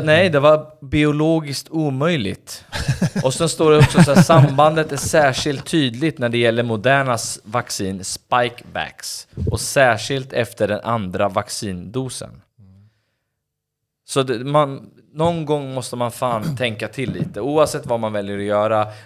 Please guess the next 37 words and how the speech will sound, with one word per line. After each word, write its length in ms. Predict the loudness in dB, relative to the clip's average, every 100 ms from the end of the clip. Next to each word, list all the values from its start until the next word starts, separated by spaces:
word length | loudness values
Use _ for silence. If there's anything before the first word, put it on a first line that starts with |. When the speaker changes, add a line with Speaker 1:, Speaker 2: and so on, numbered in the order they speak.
| -8
Speaker 1:
Ni 180 | -4 -4
som 160 | -2
har 80 | 0
vaccinerat 580 | 0 -4 -6 -2 2 4
er, 240 | 4 2 -4 -20 _ _ _ _ _ _ _
all 300 | 2 4 4
good 240 | 0 -4 0
luck. 200 | 0 2
Jag 100 | 0
hoppas 360 | 0 2 0 2
allt, 220 | 0 2
att 300 | 0 0 0
allting 340 | 0 0 -4 -6
är 60 |
bra 340 | -2 2 4 4
och 80 |
jag 80 | 2
hoppas 400 | 0 -2 -4 -2
att 140 | -2 -2
det 340 | -2 -2 -4
inte 200 | -8 -8
blir 260 | -4 -2 -4
någonting. 280 | -8 -10 -10
Speaker 2:
Man 80 |
får 40 | -4
Speaker 1:
Men 80 | 0
det 60 |
Speaker 2:
ta 60 | 2
Speaker 1:
var 60 | 2
att 100 | 0
Speaker 2:
egna 140 | 0
Speaker 1:
man 120 | 0
får 80 | 0
ta 80 | 0
egna 180 | 0 0
Speaker 2:
beslut. 360 | -2 -2
Speaker 1:
beslut 40 | -2